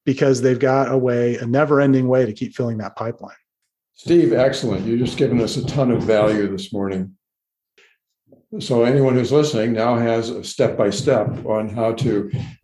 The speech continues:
Speaker 2: uh, create many more referrals. So I've enjoyed you being here, Steve. What's the best way for people to contact you?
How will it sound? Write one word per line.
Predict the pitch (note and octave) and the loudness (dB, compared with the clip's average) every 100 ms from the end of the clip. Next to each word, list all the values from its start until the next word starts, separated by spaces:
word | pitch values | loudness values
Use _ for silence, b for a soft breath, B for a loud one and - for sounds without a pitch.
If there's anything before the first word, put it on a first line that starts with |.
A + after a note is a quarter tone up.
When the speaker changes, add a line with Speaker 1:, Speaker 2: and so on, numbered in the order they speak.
| A#2 | -4
Speaker 2:
uh, | G#2 | -2
create | G#2 C3 A2 | 0 2 2
many | G#2 A#2+ C3+ | 2 2 2
more | B2 A#2+ | 2 2
referrals. | G#2+ - C#3 A#2+ F2+ G#2 - - _ - - | 2 2 2 2 0 -2 -6 -8 _ -20 -16
So | - C3 A#2+ | 0 2 4
I've | B2+ G#2+ G#2 _ _ C#3 | 2 2 -6 _ _ -6
enjoyed | B2 C#3 C#3 | 0 4 4
you | B2 | 4
being | G2+ B2+ C#3 B2 | 2 2 2 2
here, | G#2+ E2+ E2+ - - | -2 -4 -6 -14 -20
Steve. | - G2 G#2 G#2+ - | -8 -4 -4 -6 -12
What's | - D#3 D#3+ | -2 -2 0
the | |
best | D#3 D3 | 0 0
way | D#3+ C#3 | 2 0
for | C#3 | 0
people | C#3+ C#3 | -4 -2
to | - | -4
contact | C3 B2+ A#2 E2 - | -4 -6 -6 -8 -10
you? | D2 | -16